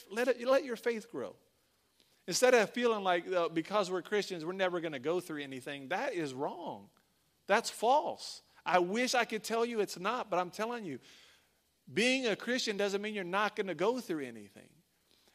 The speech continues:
Your life is supposed to be run by faith. You can't please God without faith. There's gonna be plenty of opportunities that you're gonna have to trust God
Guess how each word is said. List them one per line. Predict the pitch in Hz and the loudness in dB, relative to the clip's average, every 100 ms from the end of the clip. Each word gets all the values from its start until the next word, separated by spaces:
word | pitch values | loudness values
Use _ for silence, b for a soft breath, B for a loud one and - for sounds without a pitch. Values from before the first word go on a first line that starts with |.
| - | -4
Your | 180 285 | 0 2
life | 247 214 214 202 | 4 6 4 2
is | 202 | -4
supposed | - - 240 240 - | -2 2 4 2 -2
to | |
be | 175 190 | -4 -2
run | 170 170 160 143 | 0 -2 -4 -2
by | 135 131 | -2 -2
faith. | - 139 110 107 | -6 -6 -6 -8
You | 196 240 | -6 -4
can't | 226 226 220 | -2 -2 -2
please | - 220 190 | -4 -4 -4
God | 214 208 202 | -2 -2 0
without | 185 180 208 208 | -2 0 -2 -2
faith. | - 156 135 | -6 -4 -4
There's | 196 | -6
gonna | 202 202 | -6 -6
be | 180 | -6
plenty | 170 220 226 214 | -6 -8 -6 -4
of | 190 | -2
opportunities | 185 190 185 202 196 160 139 | -2 -4 -6 -8 -6 -6 -6
that | 147 | -4
you're | 180 | -4
gonna | 202 | -4
have | 160 | -6
to | - | -8
trust | 131 185 180 180 | -8 -4 -4 -2
God | 180 165 143 | 2 2 2